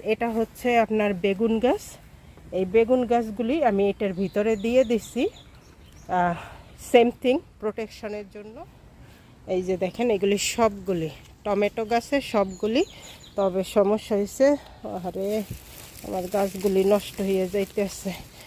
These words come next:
মানে, একেবারে ওইভাবে তো দেওয়া যায় না।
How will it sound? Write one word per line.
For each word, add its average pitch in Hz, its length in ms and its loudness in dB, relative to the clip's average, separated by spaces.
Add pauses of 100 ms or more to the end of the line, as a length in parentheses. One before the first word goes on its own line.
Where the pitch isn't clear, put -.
(220)
মানে, 208 280 4
একেবারে 233 420 0
ওইভাবে 240 400 2
তো 247 140 0
দেওয়া 240 280 2
যায় 285 200 2
না। 214 200 2